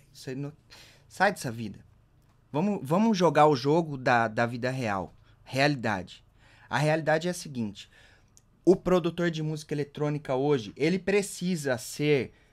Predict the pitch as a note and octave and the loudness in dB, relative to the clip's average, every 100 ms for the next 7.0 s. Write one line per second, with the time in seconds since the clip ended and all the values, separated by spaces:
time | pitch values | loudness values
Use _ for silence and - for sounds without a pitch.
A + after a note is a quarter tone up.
0 | _ _ _ _ _ _ _ _ B2 D#3+ | _ _ _ _ _ _ _ _ 2 4
1 | G3 G3 - _ _ D3+ D3+ C3 - D#3 | 4 0 -10 _ _ -2 -2 -4 -4 -4
2 | D#3 _ _ E3 E3+ E3+ E3 C3 B2+ D3 | -4 _ _ 2 2 2 2 2 2 0
3 | D3+ D3+ - _ _ _ _ _ _ _ | -2 -4 -10 _ _ _ _ _ _ _
4 | _ D#3+ F#3+ F#3+ F3 F3 F3 D#3+ D3+ D#3+ | _ -2 -2 -2 -6 -6 -6 -6 -6 -4
5 | D3+ D3 C#3+ F#3 G3+ D3+ D3+ C#3+ D3 D3+ | -4 -2 0 0 0 -2 -2 2 2 2
6 | B2+ B2+ B2+ B2 - A#2+ A#2+ C3 C3+ | 0 -2 -6 -6 -4 4 4 2 -4